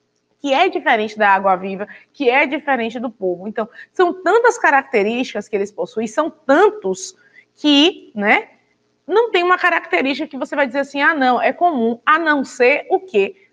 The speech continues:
A ausência da coluna vertebral. Então, essa característica aí é que vai o quê? Nortear todos esses, é, animais, tá? Invertebrados. Bom, por exemplo, o número de patas varia bastante.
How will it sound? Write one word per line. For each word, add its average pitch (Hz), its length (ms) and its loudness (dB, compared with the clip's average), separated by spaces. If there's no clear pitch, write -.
A 262 100 4
ausência 226 600 0
da 202 300 2
coluna 214 680 -2
vertebral. 190 600 -6
Então, 180 280 -6
essa 311 500 0
característica 185 1000 -2
aí 170 220 -10
é 185 160 4
que 214 160 0
vai 185 260 2
o 190 60 -2
quê? 190 160 -4
Nortear 196 800 -2
todos 254 500 4
esses, 202 480 -4
é, 208 340 2
animais, 262 640 0
tá? 202 320 2
Invertebrados. 196 920 -2
Bom, 226 200 4
por 359 180 6
exemplo, 220 400 2
o 466 160 2
número 403 260 2
de 285 80 -4
patas 214 720 0
varia 214 320 0
bastante. 214 640 -6